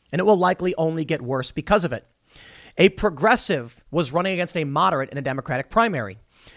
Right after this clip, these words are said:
Many thought it was gonna be a close race. The moderate wanted to be tough on crime. The moderate lost by thirty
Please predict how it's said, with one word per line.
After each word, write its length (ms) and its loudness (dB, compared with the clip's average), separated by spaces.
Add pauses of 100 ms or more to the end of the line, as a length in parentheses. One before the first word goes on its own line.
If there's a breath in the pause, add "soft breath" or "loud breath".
Many 240 2
thought 300 4
it 80 -2
was 160 -4
gonna 160 0
be 100 -2
a 60 0
close 400 -2
race. 400 -4 (340)
The 80 -10
moderate 340 2
wanted 200 0
to 40 -6
be 80 -4
tough 300 -2
on 160 -2
crime. 500 0 (520 soft breath)
The 100 -2
moderate 460 4
lost 440 0
by 200 0
thirty 1000 -2